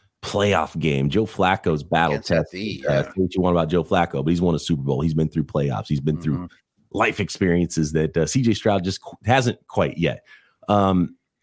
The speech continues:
Speaker 1: a-, and I, a-, and they, they're, that defense i-, is really the key to me. And Jim Schwartz has an unbelievable record against Kyle Shanahan offenses too.
Speaker 2: Ah, I didn't know that.
Speaker 1: And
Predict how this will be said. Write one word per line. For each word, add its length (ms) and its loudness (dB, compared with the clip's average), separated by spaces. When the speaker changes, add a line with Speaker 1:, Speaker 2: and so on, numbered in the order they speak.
Speaker 1:
a-, 140 0
and 200 2
I, 140 0
a-, 260 2
and 180 4
they, 180 2
they're, 260 -2
that 300 0
defense 600 0
i-, 40 0
is 320 2
really 320 2
the 100 -2
key 260 0
to 80 2
me. 380 0
And 500 2
Jim 220 2
Schwartz 600 2
has 260 0
an 180 2
unbelievable 720 2
record 420 0
against 520 -2
Kyle 240 0
Shanahan 460 0
offenses 640 -4
too. 200 -4
Speaker 2:
Ah, 280 2
I 60 -10
didn't 200 2
know 60 4
that. 160 2
Speaker 1:
And 100 0